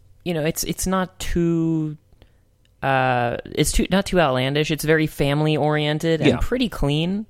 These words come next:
Speaker 1: um,
Speaker 2: It's
Speaker 1: which I think sets it apart from a lot of budding comedians
Speaker 2: <clears throat>
Speaker 1: in this era.
Speaker 2: Yeah.
Speaker 1: I was actually watching, like, a, uh, s-, how to learn how to do stand-up session with him,
Speaker 2: Mm-hmm.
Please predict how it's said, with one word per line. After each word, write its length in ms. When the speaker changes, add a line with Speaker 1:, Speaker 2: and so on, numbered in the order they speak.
Speaker 1:
um, 160
Speaker 2:
It's 100
Speaker 1:
which 120
I 80
think 180
sets 280
it 60
apart 360
from 400
a 80
lot 300
of 440
budding 280
comedians 840
Speaker 2:
<clears throat> 40
Speaker 1:
in 140
this 180
era. 380
Speaker 2:
Yeah. 160
Speaker 1:
I 40
was 100
actually 260
watching, 400
like, 200
a, 180
uh, 140
s-, 300
how 260
to 80
learn 220
how 140
to 80
do 140
stand-up 480
session 380
with 160
him, 200
Speaker 2:
Mm-hmm. 280